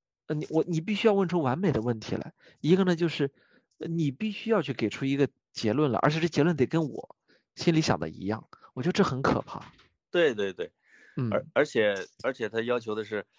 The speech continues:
Speaker 2: 你在我了解的基础上，你需要给我再更深刻、更，更，更发散、更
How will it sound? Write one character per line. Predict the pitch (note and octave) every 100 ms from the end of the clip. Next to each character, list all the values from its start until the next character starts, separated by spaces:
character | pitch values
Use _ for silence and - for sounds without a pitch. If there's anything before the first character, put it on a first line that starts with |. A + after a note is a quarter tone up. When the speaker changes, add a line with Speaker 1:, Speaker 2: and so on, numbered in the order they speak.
| _ _
Speaker 2:
你 | A2+ A2 A2
在 | A2+ D3+ C#3
我 | A2 G2+
了 | G#2+ C3
解 | A#2
的 | G#2
基 | - C#3
础 | - G#2+
上， | G#2 G2+
你 | G2 F#2 F#2 _
需 | - - C3+
要 | A#2+
给 | G#2+ A2 A2+
我 | G#2
再 | - C#3 A#2+
更 | - D#3+ C3
深 | A#2 D#3 D#3
刻、 | D3 - C#3+ A#2
更， | A#2+ D3+ B2+ A#2 A2+ A2+
更， | - D3 C3 - A#2+
更 | C#3+ B2
发 | - C3 C3+
散、 | D3 A#2+ - _
更 | D3 B2+ G#2+